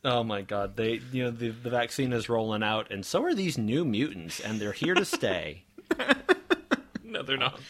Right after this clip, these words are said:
Speaker 2: <laughs> Um, yeah, we, we are talking about the New Mutants, uh, from, from twenty twenty.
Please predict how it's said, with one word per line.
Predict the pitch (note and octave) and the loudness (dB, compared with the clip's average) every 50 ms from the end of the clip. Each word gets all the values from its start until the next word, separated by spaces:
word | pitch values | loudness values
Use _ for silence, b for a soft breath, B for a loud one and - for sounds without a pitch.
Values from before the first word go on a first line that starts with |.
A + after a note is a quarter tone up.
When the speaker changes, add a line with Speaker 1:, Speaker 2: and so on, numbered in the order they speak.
| - - | -4 -2
Speaker 2:
<laughs> | C3+ A2 - - - - - - - - C4+ A#3+ - - F4 D4+ - - - E4+ C#4+ - - - - - - - - - - - - A#4+ - - | -2 -2 -2 -6 -12 -14 -14 -16 -6 -2 2 2 4 6 8 6 6 6 6 6 6 6 6 4 4 4 4 4 2 2 2 6 4 4 4 6
Um, | E3+ E3 D#3+ D#3+ D#3+ D#3 D3+ D3+ C#3 - _ _ - D3+ C3+ - | 6 6 6 6 6 2 0 -4 -12 -16 _ _ -12 -10 -8 0
yeah, | - G3+ E3+ F3 | 2 2 4 4
we, | D#3+ D3 F3 E3+ E3+ - E3+ | 2 2 2 0 0 0 0
we | C#3+ D#3+ F#3 | 0 2 4
are | G3 G3+ G3+ | 4 4 4
talking | F#3 G3 F3+ F3 - - E3+ D#3+ | 6 4 4 4 2 -2 -4 -4
about | D#3+ D3+ D#3 D3+ D#3 D#3 D3 D3+ | 0 2 4 4 4 4 2 0
the | D#3 | -2
New | D3+ D3+ | -2 -2
Mutants, | D3+ C#3+ C3+ B2 A2+ C3 D3 - - - - - - b b b b b b b b b b b b b b b - | -2 -2 -4 -4 -4 -6 -8 -10 -12 -14 -14 -16 -16 b b b b b b b b b b b b b b b -6
uh, | - C2 B1+ B1+ B1+ - | -4 -2 0 0 -2 -4
from, | - - C3+ B2+ - - - - - G2 - | -4 -6 -10 -10 -10 -12 -16 -20 -20 -20 -16
from | - C3+ C3 | -12 -12 -12
twenty | C3+ - C#3+ B2+ B2+ | -10 -6 -4 -4 -4
twenty. | B2 - C3 B2 B2 B2 C#3 D#3 | -4 -4 -4 0 2 2 2 0